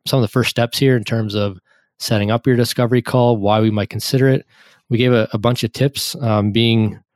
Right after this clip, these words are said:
customer focused instead of product focused. So you're not trying to sell them a course. You're not trying to sell them your membership. You're not trying to sell them X, Y, or Z. Um, it's more about what result are they looking for, what solution are they trying to achieve, and where does what you do fit in with them.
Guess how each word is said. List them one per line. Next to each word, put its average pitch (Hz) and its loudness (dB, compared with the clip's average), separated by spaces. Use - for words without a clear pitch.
customer 131 0
focused 131 -2
instead 110 -4
of 95 -10
product 117 -2
focused. 131 -4
So 98 -4
you're 110 -4
not 120 -2
trying 135 0
to 127 0
sell 123 0
them 123 -2
a 123 -4
course. 110 -2
You're 110 -8
not 110 -4
trying 117 -2
to 113 -6
sell 113 -2
them 110 -6
your 113 -2
membership. 107 -2
You're 107 -4
not 104 -4
trying 110 -2
to 104 -4
sell 107 -2
them 107 -4
X, - -8
Y, 107 -2
or 104 -4
Z. 107 -2
Um, 104 -6
it's - -8
more 120 4
about 110 0
what 127 -2
result 110 0
are 107 -2
they 101 -4
looking 120 -4
for, 139 0
what 117 -4
solution 113 -6
are - -6
they 104 -8
trying 104 -6
to 98 -6
achieve, 120 -2
and 113 -4
where 113 4
does 113 -2
what 107 0
you 107 -2
do 104 0
fit 101 -8
in 104 -4
with 98 -10
them. 98 -12